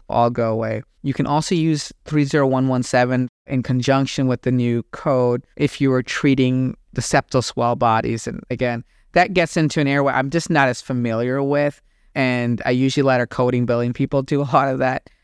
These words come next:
And if you have more questions about it, you could always contact your local Aran rep, and they will be very happy to kinda explain to you all the coding and billing. But again, yeah,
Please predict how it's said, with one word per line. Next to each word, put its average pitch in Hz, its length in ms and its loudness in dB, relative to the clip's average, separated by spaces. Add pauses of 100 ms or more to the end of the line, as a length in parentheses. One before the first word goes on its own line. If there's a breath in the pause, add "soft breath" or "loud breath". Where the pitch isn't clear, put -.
(120)
And 123 260 -2
if - 120 -6
you 139 60 -2
have 135 200 2
more 131 140 0
questions 139 440 0
about 123 260 4
it, 117 60 2
you 113 80 0
could - 100 -4
always 120 260 0
contact 117 600 0
your 127 100 0
local 127 340 2
Aran 123 280 2
rep, 120 240 4
and 113 120 2
they 117 100 4
will 117 340 0 (180)
be 117 280 2
very 123 260 2
happy 113 380 2
to 110 120 -4
kinda 113 240 0
explain 110 460 -2
to - 120 -4
you 113 140 0
all 110 140 2
the 107 80 -4
coding 113 440 0
and 110 120 0
billing. 110 400 0 (220)
But 139 160 4
again, 123 260 2
yeah, 113 160 0